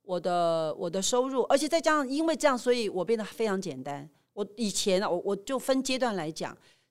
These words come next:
在只是纯剧场工作的时候，其实因为大家也，大家看到我的这个，这份爱吧，所以会给我很多教学的经验、教学的机会，所以我就会教一些课，包括学校、大学的社团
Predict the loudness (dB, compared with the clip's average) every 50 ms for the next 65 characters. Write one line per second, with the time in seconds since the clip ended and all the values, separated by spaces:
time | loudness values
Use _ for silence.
0 | _ 2 6 8 10 10 8 8 6 2 -2 -2 -2 0 0 -2 0 0 0 2
1 | 2 2 0 -2 -2 -4 -4 -4 -4 -4 -2 -2 -2 -2 -2 -2 -2 -2 -4 -4
2 | -4 -4 -4 -6 -6 -4 -4 -4 -4 -2 -2 -2 -2 -2 -2 -2 -2 -2 -2 0
3 | 0 0 2 2 2 2 2 0 -2 -4 -4 -6 -10 -14 _ _ _ 4 6 6
4 | 6 6 4 4 6 8 8 8 6 4 2 0 0 0 -2 0 -2 -2 0 -2
5 | -2 -2 -2 0 4 4 4 4 4 2 -2 -6 -6 -8 -10 -6 -2 0 0 0
6 | 0 0 2 4 4 4 4 2 0 -4 -2 2 4 4 4 4 2 0 -4 -4
7 | -4 -6 -4 -4 -2 -2 -2 -2 -4 -4 -6 -10 _ 2 4 4 4 4 0 -4
8 | -4 -4 -6 -4 -4 -4 -2 -2 -2 -2 -2 -4 -8 -14 -8 -2 2 4 4 4
9 | 6 4 2 4 2 0 2 4 4 4 4 2 -2 -4 -2 -4 -4 -4 -4 -4
10 | -2 -2 0 2 4 2 2 2 2 2 2 2 2 0 -4 -14 -10 -4 2 4
11 | 4 4 4 2 2 2 2 2 2 0 -2 -6 -4 -2 -2 -2 -2 -4 -4 -10
12 | -12